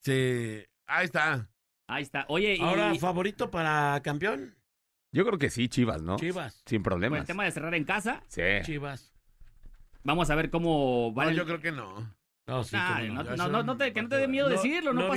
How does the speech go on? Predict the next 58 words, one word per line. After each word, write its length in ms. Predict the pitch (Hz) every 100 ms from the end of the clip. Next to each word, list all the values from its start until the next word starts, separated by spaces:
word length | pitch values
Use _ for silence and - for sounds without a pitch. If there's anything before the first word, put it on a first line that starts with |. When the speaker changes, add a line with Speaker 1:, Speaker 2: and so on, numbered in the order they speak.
| -
Speaker 3:
viene 80 | 240
en 40 | 254
buen 120 | 226
Speaker 2:
nada. 60 | 202
Speaker 3:
mo-, 160 | 196
no 140 | 175 190
viene 180 | 196
en 100 | 196
buen 160 | 180 185
momento 520 | 180 170 165 160 147
Speaker 4:
No. 160 | 123 90
Speaker 3:
Tigres, 300 | 147 147 113
¿eh? 160 | 117 165
Tampoco. 460 | - 104 117 117 - _ _
Speaker 2:
Está 200 | - -
ganando 200 | 254 254
Speaker 1:
Pero 100 | 175
Speaker 2:
con, 80 | 175
Speaker 1:
ve, 60 | 185
Speaker 2:
está, 140 | 233 269
Speaker 1:
ve 80 | 254
Speaker 2:
está, 140 | 247
Speaker 1:
lo 40 | 247
que 60 | 226
le 100 | 214
hizo. 200 | 269 302 262
Speaker 2:
pero 100 | 220
está 120 | 165
ganando 240 | 254 285 262
con 120 | 214
lo 100 | 175
justo, 400 | 175 339 - 208 165 165
eh, 640 | 151 147 147 143 143 139 135
Tigres, 300 | 190 156 131
¿eh? 100 | 220
No 120 | 220
está 240 | 226 - 226
dominando, 500 | 214 170 180 247 226
no 80 | 202
está 540 | 208 202 175 160 - _
Speaker 3:
No, 80 | 214
Speaker 2:
digo, 120 | 233
Speaker 3:
no. 40 |
Speaker 2:
contra 200 | 208 202 202
Toluca 280 | 262 302
el 80 | 311
de 60 | 240
ida 180 | 262 202
sí 120 | 220
le 100 | 214
puso 200 | 190 180
un 40 |
baile 200 | 185 190
allá 60 | 196
en 60 | 214
el 60 |
volcán, 380 | 208 208 320 269
pero 360 | 196 185 160